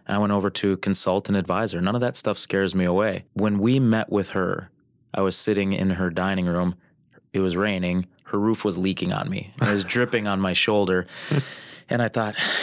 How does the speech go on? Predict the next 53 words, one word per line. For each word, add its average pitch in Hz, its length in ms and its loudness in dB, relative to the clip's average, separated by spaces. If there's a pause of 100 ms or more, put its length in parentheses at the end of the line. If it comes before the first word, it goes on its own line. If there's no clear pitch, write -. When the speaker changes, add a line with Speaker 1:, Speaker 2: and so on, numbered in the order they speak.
Speaker 1:
"Gosh, 104 400 -2
you 98 60 2
know, 95 240 2
how 110 120 -2
do 107 100 2
I 104 80 2
be-, 98 200 -2
how 98 160 -2
do 101 80 2
I 92 40 0
best 90 260 0
help 107 180 0
her?" 90 240 -2 (320)
We 98 220 -2
kinda 104 220 -2
looked 104 260 0
at 95 120 -2
what 98 200 -2
the 90 80 0
home 101 160 2
would 101 120 0
be 101 100 0
worth 98 260 2
if 95 100 0
she 101 120 -2
could 90 160 -4
finish 95 280 -2
the 90 80 -4
projects 90 500 -2 (260)
and 92 140 -4
did 92 120 0
an 92 80 2
analysis 95 680 0
of 90 260 -2 (260)
every 95 200 0
direction 95 460 -2
she - 180 -2
could - 160 -6
take 104 260 0
from, 90 360 -4
from 95 160 -2
that 95 180 -2
day 95 140 0
forward 104 380 0
to 90 120 -2
accomplish 92 460 -4
her 90 240 -2 (360)
work 110 280 -2
goals, 107 360 2
her 92 120 -4
move. 107 440 2 (640)
And 98 140 -2
ultimately, 95 680 0